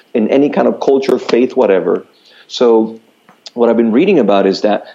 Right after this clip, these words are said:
the seventeen, eighteen, nineteen-year-olds right now becoming adults, they look at what we would do, like your dad, for example, their grandparents. Um, and the separation used to be Tim and Carlos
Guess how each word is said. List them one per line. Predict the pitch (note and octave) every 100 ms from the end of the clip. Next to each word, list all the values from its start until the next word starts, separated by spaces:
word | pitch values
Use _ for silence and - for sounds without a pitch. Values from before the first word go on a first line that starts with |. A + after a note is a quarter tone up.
| -
the | A2 A2
seventeen, | - F3 G3+ F#3+ F3 D#3+
eighteen, | C#3+ C#3+ C#3+ B2
nineteen-year-olds | C3 C#3+ D3+ C3+ B2+ B2 A2+
right | A#2 A#2+ -
now | G2+ A2 G#2 F2+ F#2
becoming | F#2+ G#2+ B2 A2+ A2 -
adults, | A#2+ A#2 - - - - _ _ _ -
they | A#2+ C3
look | A#2 A#2+ D#3 - -
at | A#2 A2+ A2 - -
what | A2 G2+
we | G#2 C3
would | C3 B2
do, | A#2 A2
like | A2 G#2
your | A2+ G2
dad, | A#2+ A#2+ G#2+
for | G#2
example, | E2 - E2 E2 D#2+
their | G#2 G2
grandparents. | F2+ B2 C#3 D3 - G2 - - - - - - - -
Um, | G#2+ G#2 G#2 G2+ - _ _ -
and | A#2 A2+ A2+
the | B2
separation | - G3 G3 E3+ E3 E3 - A#2 A2+ A#2 -
used | A2+ B2 G3 - -
to | A#2+
be | G2+ F#2 G2 - _ _ _ _ _ _ _
Tim | - D3 E3
and | E3+ E3+
Carlos | D#3+ C3+ B2 A#2+ A#2 A2 -